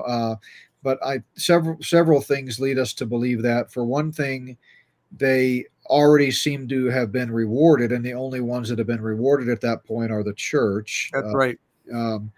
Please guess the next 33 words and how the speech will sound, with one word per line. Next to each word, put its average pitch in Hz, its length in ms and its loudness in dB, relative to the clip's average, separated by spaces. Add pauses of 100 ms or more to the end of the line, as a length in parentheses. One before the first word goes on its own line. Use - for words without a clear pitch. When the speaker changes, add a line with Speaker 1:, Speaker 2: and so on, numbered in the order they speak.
(400)
Speaker 1:
and 117 160 -4
then 123 340 -2
they 120 140 -2
can't 147 340 -4
be 123 240 -4
angels 135 560 2
because 123 320 -2
angels 131 380 -2
are 123 80 0
mentioned 120 400 -4
later 120 500 4
in 117 140 -2
that 113 180 -4
same 117 280 -4
passage, 120 580 -2
uh, 110 80 0 (420)
as 110 160 -4
distinguished 127 560 -2
from 113 240 -4
the 107 80 -4
twenty-four 110 500 -8
elders. 101 460 -4 (420)
So - 160 2
I, 143 260 8
I - 20 6
think 175 220 2
the - 80 -2
best 139 300 6
evidence 127 440 2
leads 123 240 -2
to 120 300 0
twenty-four 123 480 -4
elders, 120 340 0